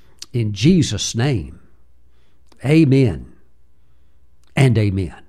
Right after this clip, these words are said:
Praise the Lord. Amen. Now, receive. Receive the wisdom of God.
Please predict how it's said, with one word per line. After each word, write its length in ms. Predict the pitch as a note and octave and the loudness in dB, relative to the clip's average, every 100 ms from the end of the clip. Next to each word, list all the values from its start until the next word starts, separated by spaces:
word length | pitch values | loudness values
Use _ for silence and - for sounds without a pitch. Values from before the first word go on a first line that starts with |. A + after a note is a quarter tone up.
| - - | -20 -16
Praise 480 | - B2 G#2+ G2+ - | -4 -2 0 -2 -6
the 100 | G2+ | -6
Lord. 540 | F#2+ A2+ - - - | -6 -10 -16 -20 -12
Amen. 760 | G#2+ A#2+ A2+ G2+ A2 E2+ - - - - - - - - - | -4 -2 0 -2 -4 -4 -10 -20 -20 -20 -20 -20 -20 -18 -12
Now, 300 | F#2+ D#2+ - - - - | -10 -12 -18 -20 -20 -8
receive. 1300 | B2 A#2+ - - D#3+ C3 F2+ - - - - - - - - - - - - - - - - | -4 -2 -2 2 4 4 2 -6 -18 -20 -20 -20 -20 -20 -20 -20 -20 -20 -20 -20 -20 -12 -4
Receive 680 | B2 - - D#3+ C3 A2+ | -2 -2 0 2 2 0
the 120 | A#2+ | -2
wisdom 400 | A2 B2+ - G2+ | 0 0 -2 -6
of 120 | G2 - | -8 -8
God. 300 | D#2+ - | -12 -12